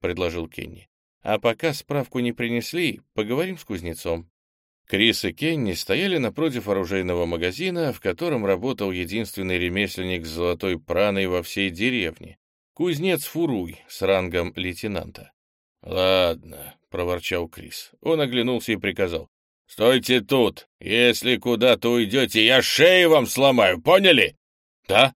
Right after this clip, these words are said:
хором ответили девочка и Миккир. Кенни и Крис вошли в магазин.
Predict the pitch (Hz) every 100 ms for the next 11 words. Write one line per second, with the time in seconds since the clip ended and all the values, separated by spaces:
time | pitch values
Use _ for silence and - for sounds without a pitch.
0 | _ _ - 92 87 85 85 80 78 78
1 | 147 151 - 139 139 143 - 147 143 -
2 | - - _ _ _ _ - 208 214 190
3 | 143 - 165 165 - - - 95 92 104
4 | 117 101 104 90 85 82 82